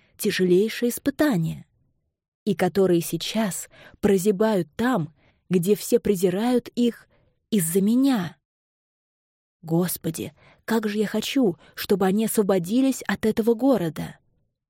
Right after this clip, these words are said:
Меня мучают угрызения совести из-за того, что я смогла уехать оттуда, а еще больше — из-за того, что оставила их там. Они собираются переехать при первой же возможности.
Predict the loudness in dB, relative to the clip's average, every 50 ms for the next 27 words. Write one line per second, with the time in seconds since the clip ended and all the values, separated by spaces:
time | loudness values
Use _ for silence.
0 | _ _ 0 0 2 2 2 2 0 0 -2 -2 -2 0 0 2 2 2 2 0
1 | 0 -2 -2 -2 -2 -4 -4 0 0 2 2 0 -2 -4 -4 -4 -4 -2 -2 -2
2 | -2 -2 -2 0 2 2 2 2 0 -2 _ _ _ _ -16 -6 -2 0 0 2
3 | 2 0 -2 -2 -4 -2 -2 0 0 0 0 2 2 2 2 2 2 0 0 0
4 | -4 -8 -8 -8 -8 -6 -4 -2 -2 -2 -4 -6 -12 -18 _ _ _ _ _ _
5 | _ _ _ -4 -2 -2 -2 -2 -2 -2 -2 0 0 2 2 2 0 0 -4 -10
6 | -14 -14 -16 _ _ _ _ _ -2 0 2 0 0 0 -2 -4 0 2 2 0
7 | 0 -2 _ _ _ -20 -20 -2 2 2 2 2 0 -6 -8 -4 -2 0 0 0
8 | 0 0 -2 -2 -4 -6 -6 -4 -2 -2 -2 0 -2 -6 -8 -12 _ _ _ _
9 | _ _ _ _ _ _ _ _ _ _ _ _ _ -2 0 2 2 0 0 0
10 | 0 0 0 2 2 0 0 -2 -2 -2 0 0 0 2 2 0 0 0 -4 -12
11 | -16 -18 _ _ _ _ -10 _ 0 0 0 2 2 2 2 2 0 -2 -2 -2
12 | 0 0 0 0 2 2 2 0 0 -4 -6 -8 -10 -10 -10 -12 -12